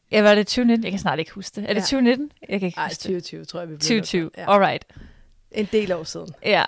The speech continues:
Speaker 2: <laughs>
Speaker 1: Øh, ja, så vi nåede lige, vi nåede, vi var afsted i, ja, hele januar måned, min kæreste og jeg, og heldigvis snakker min kæreste spansk, for ellers er det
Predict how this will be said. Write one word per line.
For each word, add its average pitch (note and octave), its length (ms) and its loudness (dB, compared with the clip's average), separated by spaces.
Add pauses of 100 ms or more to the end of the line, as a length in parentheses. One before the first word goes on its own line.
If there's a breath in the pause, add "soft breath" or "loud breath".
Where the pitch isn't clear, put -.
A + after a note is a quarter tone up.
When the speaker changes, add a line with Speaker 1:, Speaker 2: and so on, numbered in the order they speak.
Speaker 2:
<laughs> G3+ 160 0
Speaker 1:
Øh, G#3 680 4
ja, G#3+ 120 2
så A3 140 0
vi A3+ 60 4
nåede A3+ 320 8
lige, C#4 280 -2
vi A#3+ 60 -2
nåede, A#3+ 360 4
vi G#3 160 -4
var G#3 80 2
afsted B3 480 0
i, F#3+ 480 -4 (200)
ja, G3 100 -8
hele A#3+ 560 -4
januar A3 360 0
måned, A3 380 0 (100)
min G#3 180 0
kæreste G#3 320 -4
og G#3+ 60 -6
jeg, G3+ 260 -4
og F#3+ 60 -4
heldigvis G#3+ 440 0
snakker F3+ 260 -2
min E3 140 -6
kæreste E3 300 -10
spansk, - 420 -10
for - 120 -14
ellers - 260 -4
er F3+ 40 -2
det F3+ 120 -12